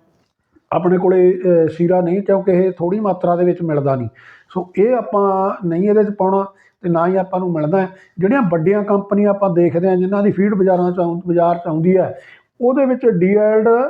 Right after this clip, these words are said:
ਤੇ ਸੀਰਾ ਹੀ ਵੱਡੀ ਮਾਤਰਾ 'ਚ ਪਾਇਆ ਜਾਂਦਾ। ਉਹਦੇ ਨਾਲ ਫੀਡ ਥੋੜ੍ਹੀ ਮਿੱਠੀ ਹੋ ਜਾਂਦੀ ਹੈ, ਪਸ਼ੂ ਨੂੰ ਜ਼ਿਆਦਾ ਖਾਂਦਾ।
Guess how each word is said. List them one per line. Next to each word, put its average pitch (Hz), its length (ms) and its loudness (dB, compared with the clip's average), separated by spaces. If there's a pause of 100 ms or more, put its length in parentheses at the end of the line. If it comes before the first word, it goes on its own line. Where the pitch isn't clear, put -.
(160)
ਤੇ 240 100 -2
ਸੀਰਾ 214 300 2
ਹੀ 226 60 0
ਵੱਡੀ 214 280 0
ਮਾਤਰਾ 202 340 0
'ਚ 185 100 -6
ਪਾਇਆ 185 240 2
ਜਾਂਦਾ। 151 260 -2
ਉਹਦੇ 202 180 0
ਨਾਲ 220 160 0
ਫੀਡ 208 240 -4
ਥੋੜ੍ਹੀ 208 180 0
ਮਿੱਠੀ 190 300 0
ਹੋ 202 100 2
ਜਾਂਦੀ 190 160 0
ਹੈ, 196 60 2
ਪਸ਼ੂ 190 260 -2
ਨੂੰ 208 120 -2
ਜ਼ਿਆਦਾ 165 260 0
ਖਾਂਦਾ। 175 440 -4